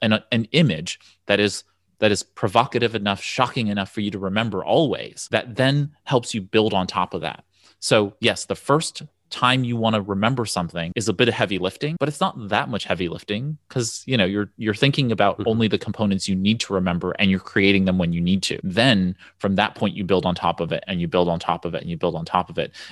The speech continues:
Speaker 1: And dissimilar to a house of cards, your memory is not going to fail you once you have those ties together.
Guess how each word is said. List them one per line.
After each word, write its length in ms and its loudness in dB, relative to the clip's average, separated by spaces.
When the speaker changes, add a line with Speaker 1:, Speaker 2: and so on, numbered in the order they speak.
Speaker 1:
And 260 2
dissimilar 520 4
to 160 2
a 40 4
house 240 2
of 100 -10
cards, 560 2
your 140 4
memory 360 4
is 120 2
not 300 2
going 200 4
to 80 -2
fail 280 4
you 160 2
once 260 0
you 60 0
have 220 0
those 220 2
ties 380 2
together. 460 -8